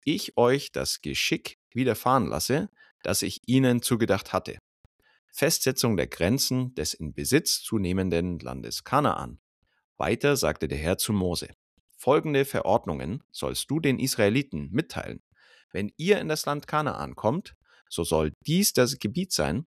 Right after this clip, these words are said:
das euch als Erbbesitz zufällt, das Land Kanaan in seinem ganzen Umfang. Und zwar soll die Südseite sich euch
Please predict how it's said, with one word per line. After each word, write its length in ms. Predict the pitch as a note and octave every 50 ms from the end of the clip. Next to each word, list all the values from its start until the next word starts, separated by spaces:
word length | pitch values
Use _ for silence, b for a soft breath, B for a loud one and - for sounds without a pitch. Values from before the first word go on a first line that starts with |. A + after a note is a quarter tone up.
| _ _
das 220 | - C2+ - - - -
euch 340 | G#2+ A#2+ C3+ D3+ - - -
als 200 | C#2 C2 - -
Erbbesitz 640 | - F#2 G2+ A2 - - G#2 G#2 A2 G#2 - -
zufällt, 440 | - - B2 - - - G2+ - - _ _ _
das 220 | - D2 - - -
Land 300 | F#2 G2+ C3 D3+ - -
Kanaan 480 | - C#3+ D#3+ - C#2+ - D#3 E3 E3+ b b b b b b b
in 140 | - G2 G2
seinem 320 | F2+ F2+ E2 E2 D2 C2+
ganzen 480 | - E2+ F2 G#2 G#2+ - - A2 G#2 G#2 - _
Umfang. 380 | _ B2 A#2 G#2+ - - A#1+ - - _ _ _ b b b b b b b b b b
Und 160 | - G#2 F2 -
zwar 400 | - - F2+ F#2 B2+ D#3 E3+ -
soll 220 | - F#2+ F#2+ F2+
die 160 | E2 F2 E2+
Südseite 640 | D#2+ - C#3+ F#3+ G#3 - - - C#2 - - D#2+ D#2
sich 340 | - G2 B2 C3 - - -
euch 400 | F#2 G2 B2 E3 G#3 - -